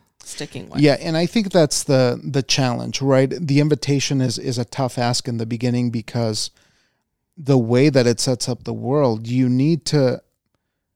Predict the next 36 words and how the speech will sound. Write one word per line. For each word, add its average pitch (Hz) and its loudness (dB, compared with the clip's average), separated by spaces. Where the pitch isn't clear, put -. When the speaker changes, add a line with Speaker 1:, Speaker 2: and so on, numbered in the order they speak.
Speaker 2:
you 139 0
need 156 4
to 180 2
invest 120 0
in 135 0
the 110 -2
character 143 0
to - -6
understand 117 -2
how 127 -2
he 123 -6
sees 117 -6
the 110 -8
world. - -10
Speaker 1:
Yeah. 160 -14
Speaker 2:
And 135 4
that 135 2
does 131 4
take 131 -2
a, 117 -4
a 117 -2
bit 123 0
of - -6
tedium 123 -4
in 123 -6
the 113 -4
way 117 -4
that, 113 -4
that 139 -4
the, 135 -6
the 139 -2
descriptions 127 -2
are 120 2
taking 120 -2
place, 120 -4
and 113 -6